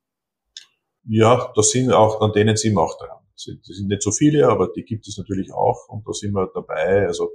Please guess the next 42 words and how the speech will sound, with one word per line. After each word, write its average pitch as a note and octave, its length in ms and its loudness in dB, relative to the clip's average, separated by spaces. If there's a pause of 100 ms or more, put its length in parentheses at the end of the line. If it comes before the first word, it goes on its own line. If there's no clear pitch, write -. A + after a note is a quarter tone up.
ich - 240 -20
möchte - 180 -8
jetzt F2+ 140 -6
also E2+ 200 -12
noch - 100 -10
keine E2+ 220 -8
Namen G#2+ 300 0
se-, G2+ 160 -2
äh, - 1500 -10
nennen, G2 380 -6 (960)
aber F2+ 800 -2
wir F#2 260 -4
sind, G2 580 -4
äh, - 40 -10
da E2 600 -4 (340)
würde E2+ 120 -20
ich E2+ 80 -10
sagen, - 240 -12
drei F2 260 -4
bis - 200 -12
vier F2 360 -10 (120)
interna-, F2+ 500 -6
also - 240 -14
durchaus G#2 240 2
auch F#2 140 2
international F#2+ 640 -6 (120)
relevanten - 720 -12 (420)
österreichischen F2 640 -2
KünstlerInnen F2+ 560 -8
dran, E2+ 240 -4
die E2+ 60 -14
sich F2+ 140 -10
mit F2 140 -12
Digitalkunst - 640 -12
und F2 80 -12
bereits E2+ 300 0
sehr, F2 80 -2
sehr E2+ 140 -6
früh E2+ 160 -8
damit F2 240 -10
auseinandergesetzt F#2+ 840 -2
haben. - 120 -20